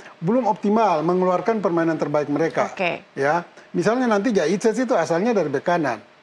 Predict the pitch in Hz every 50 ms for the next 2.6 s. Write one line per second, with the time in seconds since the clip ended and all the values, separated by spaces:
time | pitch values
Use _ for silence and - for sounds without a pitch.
0 | _ _ - - 196 156 156 175 180 - - - - 170 165 - 190 180 170 147
1 | 170 151 139 135 147 180 196 196 175 143 117 - - 175 180 165 147 131 120 117
2 | 135 127 156 139 135 147 165 156 139 123 117